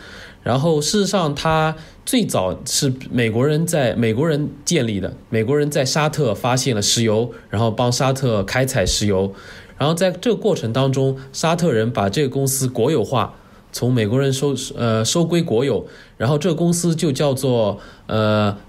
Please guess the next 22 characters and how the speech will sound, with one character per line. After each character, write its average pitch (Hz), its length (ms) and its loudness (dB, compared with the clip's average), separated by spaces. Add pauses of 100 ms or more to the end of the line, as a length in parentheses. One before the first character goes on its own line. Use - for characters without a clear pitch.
(100)
阿 185 120 2
拉 202 220 4
伯 110 240 2
美 107 200 0
国 107 220 0
石 - 180 -2
油 101 140 2
公 95 160 -4
司， - 260 -4 (720)
就 135 120 0
是 127 120 -6 (200)
Arab 156 480 2 (400)
American 127 680 0 (120)
Oil 131 260 2
Company。 113 500 -2 (280)
所 - 180 0
以 151 60 2
说 151 340 -2
Saudi 165 540 2
Aramco 120 640 0
就 123 160 -2
是， 107 260 0